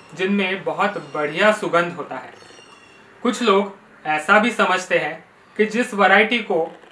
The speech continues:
सुगंध अच्छा होता है वो देसी variety होती है। तो ये बात भी पूरी की पूरी गलत है। अगर आपको fragrant गुलाबों की varieties के ऊपर एक अलग सा video चाहिए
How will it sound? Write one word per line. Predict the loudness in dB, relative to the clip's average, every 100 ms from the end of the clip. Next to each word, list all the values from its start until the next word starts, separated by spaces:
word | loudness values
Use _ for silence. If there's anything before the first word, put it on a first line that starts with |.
| -20 -12
सुगंध | -6 4 4 4
अच्छा | 0 -2 0 2
होता | 2 2 -2
है | -2 -8 -12 _ 0
वो | 0
देसी | 0 -4 -2 -2
variety | 2 2 2 0
होती | -8 -10 -12
है। | -16 -20 -20 -20 -20 -20 _ -8
तो | -2
ये | 0 6
बात | 6 6
भी | 2 -4 -6 -6
पूरी | -4 -2 -2
की | -4
पूरी | -6 -6 -6 -8 -14 _ -8
गलत | -4 -2 -4 -6 -8
है। | -8 -8 -20 -20 -20 _
अगर | 2 6 8
आपको | 8 6 2 4 2 -2 -16 -2
fragrant | 2 2 2 0 -2 -10 -14
गुलाबों | -4 2 4 4 2
की | -2 -6
varieties | -2 0 0 0 -2 -2
के | 0 2
ऊपर | 0 -2 -2 -4 -12 _ -20 -6
एक | 0 0 0
अलग | -4 -2 0
सा | 2
video | 2 0 2 2
चाहिए | 4 2 2 -6